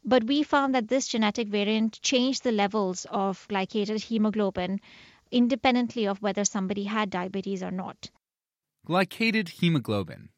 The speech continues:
Speaker 2: Hemoglobin being the stuff in your red blood cells that carries oxygen around the body, and glycated meaning bonded with sugar. So glycated hemoglobin is linked to blood sugar. It's a really common type of health checkup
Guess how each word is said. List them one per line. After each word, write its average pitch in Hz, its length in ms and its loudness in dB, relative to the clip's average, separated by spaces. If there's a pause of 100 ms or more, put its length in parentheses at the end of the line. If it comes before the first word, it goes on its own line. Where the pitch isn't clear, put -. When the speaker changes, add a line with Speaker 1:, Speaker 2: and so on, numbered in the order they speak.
(120)
Speaker 2:
Hemoglobin 147 540 2
being 120 280 0
the 107 100 -4
stuff - 420 -6
in 113 100 -2
your 107 120 0
red 117 200 -2
blood 127 220 -2
cells 82 320 -8
that 95 80 -10
carries 113 400 -4
oxygen 123 400 -2
around 107 120 0
the 104 40 -2
body, 98 340 -2 (360)
and 139 180 0
glycated 160 640 0
meaning 135 300 2
bonded 151 400 -2
with 127 160 -8
sugar. - 420 -6 (220)
So 156 180 4
glycated 180 540 0
hemoglobin 151 640 0
is 113 180 -6
linked 113 320 -2
to 143 100 -4
blood 170 300 -2
sugar. - 400 -10 (480)
It's 180 140 -2
a 240 80 2
really 302 180 4
common 226 300 2
type 180 180 4
of 156 120 -4
health 170 220 0
checkup - 420 -8